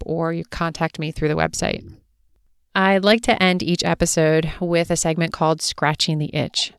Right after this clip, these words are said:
And the segment highlights something, either a human interest story, a product, a website, that either provides relief or just makes you feel good, hence scratching the itch.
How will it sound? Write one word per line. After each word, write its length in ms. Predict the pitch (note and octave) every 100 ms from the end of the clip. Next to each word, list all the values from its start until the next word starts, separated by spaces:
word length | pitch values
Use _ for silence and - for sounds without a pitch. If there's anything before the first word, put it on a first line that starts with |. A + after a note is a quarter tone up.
| _ _ _ -
And 60 |
the 60 | E3
segment 540 | - F3 F3+ F3+ -
highlights 520 | - F3+ F3 E3 -
something, 440 | - D3 - - -
either 320 | - D#3+ D3+ D3
a 40 |
human 280 | D3+ C3+ G3+
interest 400 | A#3 A3+ A3 G#3+
story, 540 | - G3 F#3+ F#3+ F#3+
a 80 | -
product, 580 | - A#3 G#3+ G3 F#3+ -
a 80 | D#3+
website, 680 | G3+ G#3 - F#3 F#3 F#3 - - - _
that 160 | E3+ -
either 260 | G3 A#3
provides 480 | A#3+ G3+ F3 E3+ F3
relief 480 | E3+ D#3 E3+ A3+ - -
or 300 | E3+ E3+ E3
just 380 | - D3+ -
makes 200 | D3+ D3
you 60 | -
feel 240 | - D3
good, 300 | C#3+ - - -
hence 460 | - E3 F3 - - -
scratching 520 | - - D3 - E3+
the 100 | F#3+
itch. 340 | B3+ A#3+ -